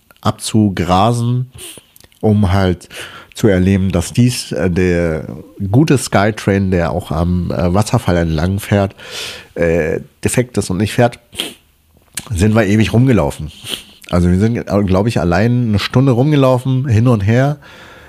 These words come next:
um dann halt den richtigen Weg am Ende zu finden. Und, äh, naja, ich, der, der gute Jung war immer wieder abgelenkt und, äh, hat dann halt,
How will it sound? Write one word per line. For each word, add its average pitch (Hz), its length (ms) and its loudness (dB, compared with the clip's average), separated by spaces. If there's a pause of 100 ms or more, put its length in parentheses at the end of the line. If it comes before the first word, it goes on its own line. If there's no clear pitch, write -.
(160)
um 98 140 2
dann 110 180 4
halt 104 160 2
den 104 120 2
richtigen 104 360 0
Weg 107 220 0
am 90 120 0
Ende 87 200 0
zu 98 100 0
finden. 107 500 -2 (1040)
Und, 92 520 0
äh, 80 420 0
naja, 71 360 -2 (320)
ich, 95 160 0 (280)
der, 85 260 2
der 82 220 -2
gute 95 300 -2
Jung 90 280 0
war 78 180 0
immer 82 220 0
wieder 73 220 0
abgelenkt 73 600 -2
und, 62 400 -6
äh, 58 340 -6
hat - 220 -12
dann 69 240 -4
halt, 67 440 -8